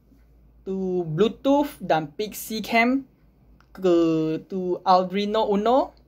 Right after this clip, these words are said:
dan ke tu I R sensor, I R sensor ke buzzer dan Arduino ada pecah kedua. Kedua adalah four channel relay.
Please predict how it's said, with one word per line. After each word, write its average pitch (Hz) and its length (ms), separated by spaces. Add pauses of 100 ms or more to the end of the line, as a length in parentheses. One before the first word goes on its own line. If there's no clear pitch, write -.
(420)
dan 160 380
ke 165 340
tu 160 460
I 185 160
R 208 180
sensor, 220 640 (420)
I 190 80
R 208 160
sensor 220 480
ke 170 80
buzzer 180 600 (260)
dan 170 140
Arduino 196 400
ada 180 240
pecah 202 340
kedua. 185 460 (400)
Kedua 185 340
adalah 196 320
four 226 460
channel 196 340
relay. 180 480